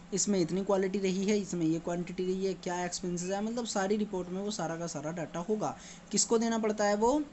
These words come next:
lower level को कहाँ पहुँचाना पड़ता है? middle level management के पास में।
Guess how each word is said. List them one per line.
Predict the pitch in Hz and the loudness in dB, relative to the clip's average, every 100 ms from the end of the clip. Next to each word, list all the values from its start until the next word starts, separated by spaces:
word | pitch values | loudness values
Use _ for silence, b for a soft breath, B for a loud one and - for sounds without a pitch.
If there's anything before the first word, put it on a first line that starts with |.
| - - - - - 160 | -14 -20 -18 -18 -2 2
lower | 170 190 214 | 6 6 6
level | 226 202 202 | 6 4 4
को | 220 | 2
कहाँ | 208 202 | 2 2
पहुँचाना | 208 190 190 | 2 2 0
पड़ता | 180 175 | -2 -2
है? | 202 | 0
middle | 202 180 170 | 0 2 0
level | 160 175 | 0 -2
management | 185 156 156 147 | 0 0 2 0
के | 151 | -2
पास | 190 165 147 | -2 -2 0
में। | 139 | -2